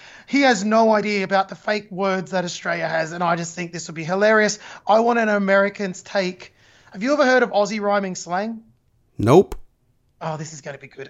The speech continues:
Speaker 1: Okay. All I want you to do, Mister Negron, is to tell me what I'm saying.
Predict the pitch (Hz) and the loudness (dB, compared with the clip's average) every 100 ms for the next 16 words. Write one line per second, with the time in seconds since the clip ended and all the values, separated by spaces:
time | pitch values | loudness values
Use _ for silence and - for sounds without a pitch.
0 | 165 170 156 - _ _ _ _ _ _ | -8 -4 -6 -6 _ _ _ _ _ _
1 | _ _ _ _ _ - 349 359 330 294 | _ _ _ _ _ 2 6 6 6 2
2 | 247 247 220 220 202 160 - 202 208 220 | 0 -6 -6 -4 -4 -8 -12 -10 -10 -8
3 | 185 185 170 151 151 226 226 233 226 277 | -6 -6 -6 -10 -8 -8 -8 -10 -8 -2
4 | 277 254 247 233 - - 208 226 220 175 | 0 0 -2 -4 -8 -6 -2 -2 -2 -4
5 | 147 123 | -6 -8